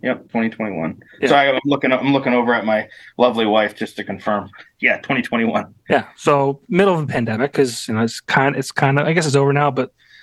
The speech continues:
Speaker 2: probably the height of it almost, right?
Speaker 1: Yeah. Yeah. It was, uh,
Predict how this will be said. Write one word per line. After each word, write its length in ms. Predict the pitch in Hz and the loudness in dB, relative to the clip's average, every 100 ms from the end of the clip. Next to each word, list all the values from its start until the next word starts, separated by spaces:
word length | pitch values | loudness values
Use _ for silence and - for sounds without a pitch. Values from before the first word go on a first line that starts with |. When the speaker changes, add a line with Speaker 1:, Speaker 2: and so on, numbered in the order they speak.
| _ _ - _ _ - | _ _ -20 _ _ 2
Speaker 2:
probably 160 | 220 | 2
the 60 | 147 | 4
height 160 | 185 | 2
of 80 | 175 | 4
it 140 | 185 190 | 0 0
almost, 420 | 147 147 185 - | 0 2 0 0
right? 220 | 156 208 - _ _ _ _ _ | 2 2 0 _ _ _ _ _
Speaker 1:
Yeah. 220 | 151 170 - _ | 0 0 -2 _
Yeah. 240 | - 123 120 | -2 0 2
It 80 | 151 | 2
was, 260 | 147 131 | 2 0
uh, 420 | 151 143 139 135 | 0 2 2 -2